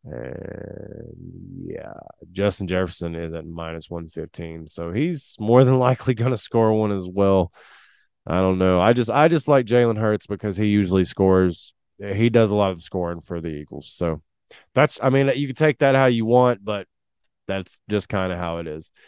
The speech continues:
All right, guys, that is, uh, about all the time I'm gonna throw at the podcast today. I hope everyone has a great evening watching this Monday night doubleheader. I am super excited. I don't know if the Manning cast is gonna be doing one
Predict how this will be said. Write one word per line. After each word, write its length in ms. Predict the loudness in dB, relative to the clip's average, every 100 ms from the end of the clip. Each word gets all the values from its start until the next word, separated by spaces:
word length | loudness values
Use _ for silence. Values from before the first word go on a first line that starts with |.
| -20 -20 -20 _ _ 2
All 80 |
right, 240 | 6 6 6
guys, 320 | 4 4 4
that 180 | 2 2
is, 240 | 0 -2
uh, 180 | 0 0
about 200 | 0 0
all 160 | 2 0
the 60 |
time 320 | -4 -4 -4 -4
I'm 160 | -4
gonna 180 | -4 -4
throw 240 | 0 0
at 80 | 0
the 60 | -2
podcast 580 | -6 -6 -6 -8 -8 -6
today. 260 | -4 -2
I 60 | -2
hope 220 | -2 -2
everyone 340 | -2 -2 -4
has 240 | -4 -6 -6
a 60 |
great 320 | -10 -8 -8 -6
evening 360 | -10 -10 -8
watching 400 | -6 -6 -6 -8
this 180 | -8 -6
Monday 360 | -4 -4 -4 -4
night 260 | -6 -6
doubleheader. 640 | -6 -4 -2 -2 0 0 0
I 120 | -2
am 100 | -4
super 480 | -6 -6 -4 -4 -4
excited. 500 | -6 -4 -2 -2 -2
I 140 | 0
don't 120 | 2
know 100 | 2
if 80 | 0
the 100 | -4
Manning 340 | -4 -4 -4
cast 360 | -4 -2 -2 -6
is 80 | -6
gonna 160 | -4
be 120 | -4 -2
doing 340 | -2 -4 -2
one 300 | 0 0